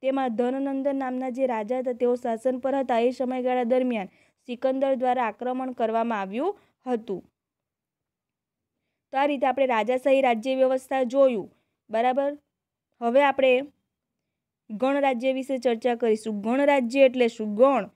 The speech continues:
ગણ એટલે કે લોકોનો સમૂહ, બરાબર? જેને આપણે ગણરાજ્ય તરીકે ઓળખીએ છીએ.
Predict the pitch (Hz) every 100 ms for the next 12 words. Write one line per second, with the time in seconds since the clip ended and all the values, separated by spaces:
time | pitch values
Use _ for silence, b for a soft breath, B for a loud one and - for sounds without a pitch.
0 | _ _ _ 208 214 277 277 247 269 285
1 | 254 226 220 269 277 277 277 285 302 269
2 | 180 _ _ _ - 214 226 254 277 277
3 | b b 208 247 262 247 269 233 226 262
4 | 269 254 220 262 254 254 247 262 247 247
5 | 247 269 240 - 214